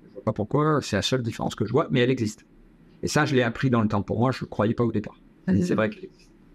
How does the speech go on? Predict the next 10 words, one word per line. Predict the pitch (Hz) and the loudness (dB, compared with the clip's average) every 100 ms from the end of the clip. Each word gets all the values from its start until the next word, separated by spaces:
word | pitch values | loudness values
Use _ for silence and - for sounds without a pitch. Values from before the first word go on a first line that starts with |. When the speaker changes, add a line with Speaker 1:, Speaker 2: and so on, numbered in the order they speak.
| - | 0
Speaker 2:
Et | 175 170 | 0 2
quel, | - 208 | 2 0
quel, | 208 247 214 | 2 2 4
euh, | 190 | 2
conseil | 185 208 254 | 2 0 2
vous | 208 | 0
pourriez | 208 170 170 | 0 4 4
donner, | 165 190 208 214 190 | 6 4 6 4 4
euh, | 160 156 151 - - - | 2 2 0 -4 -20 -18
aux, | - | -2